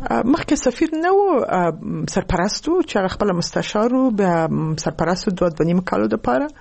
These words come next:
زه نه پوهېږم، ځکه چې کله د ختمه وظیفه شو په، په دوه زره شپاړسم ډسمبر کې،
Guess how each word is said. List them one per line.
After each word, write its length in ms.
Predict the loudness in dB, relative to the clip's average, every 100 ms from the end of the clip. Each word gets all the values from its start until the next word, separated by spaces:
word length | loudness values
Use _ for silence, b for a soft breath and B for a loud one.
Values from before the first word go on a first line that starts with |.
| -12
زه 140 | -2 0
نه 100 | 0
پوهېږم، 460 | 0 0 0 0
ځکه 200 | 2 0
چې 120 | -2 0
کله 220 | 0 2
د 120 | 0
ختمه 280 | 0 0 2
وظیفه 340 | 2 2 -2
شو 180 | 0 -2
په، 400 | 0 2 4 2 -2 -20 -16 -2
په 80 | 0 2 2 2 2 0 0
دوه 120 | 0
زره 220 | 2 0
شپاړسم 920 | 0 -4 -2 0 0 0 0 0 -2 -4 B B B B B B 0
ډسمبر 500 | 0 4 4 4 0
کې، 300 | -2 -2